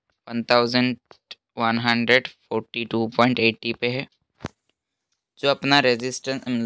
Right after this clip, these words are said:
रेजिस्टेंस से ब्रेकआउट दिया था, इसी रेजिस्टेंस पे रिटेस्ट भी किया, वापस ऊपर जा रहा है। ओवरऑल देखा जाए तो गाइस स्टॉक जो है वो एक, मतलब,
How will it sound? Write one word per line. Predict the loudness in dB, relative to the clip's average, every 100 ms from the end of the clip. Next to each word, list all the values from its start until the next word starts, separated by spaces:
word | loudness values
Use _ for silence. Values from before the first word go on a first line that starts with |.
| 0
रेजिस्टेंस | -2 -2 -6 -4 -4
से |
ब्रेकआउट | 2 0 2 -2 0
दिया | 2 0
था, | 0 -6
इसी | -6 -4
रेजिस्टेंस | -2 -2 -4 -6 -6 -6
पे | -6
रिटेस्ट | -4 -2 -2 -2
भी | -6 -6
किया, | 0 0
वापस | 0 -2 -4 -4
ऊपर | -8 -4 -4
जा | 4 6
रहा | 6 4
है। | 0 -6 _ _ _ _
ओवरऑल | 0 6 6 6 4
देखा | 2 2 0
जाए | 2 2
तो | 0
गाइस | 0 0
स्टॉक | 2 4 4
जो | 4 2
है | 2 -2 0
वो | 0
एक, | 0
मतलब, | -4 _ -6 -2 0 0 -2